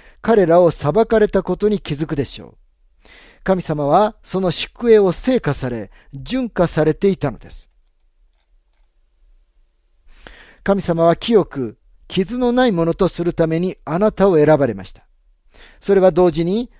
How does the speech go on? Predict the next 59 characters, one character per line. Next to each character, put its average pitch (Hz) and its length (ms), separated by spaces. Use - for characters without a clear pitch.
あ 160 100
な 220 140
た 156 140
が 120 260
神 254 220
様 180 260
に 170 100
よ 170 100
っ - 20
て 160 220
特 151 320
別 226 260
な 208 100
恵 156 240
み 180 120
と 165 160
祝 - 380
福 - 260
を 190 140
受 196 140
け、 110 300
あ 175 100
な 185 120
た 170 100
の 165 80
人 160 200
生 147 200
が 180 300
変 185 200
え 233 40
ら 247 120
れ 240 100
た 214 160
こ 202 160
と 240 140
を 208 60
意 208 80
味 175 80
し - 100
て 120 100
い 82 60
ま - 100
す。 - 200
も 233 140
し 202 220
変 214 260
化 175 160
の 160 140
証 190 280
拠 175 160
が 160 140
そ 160 240
こ 226 160
に 226 140
な 220 140
い 190 60
の 151 120
な 113 120
ら、 101 200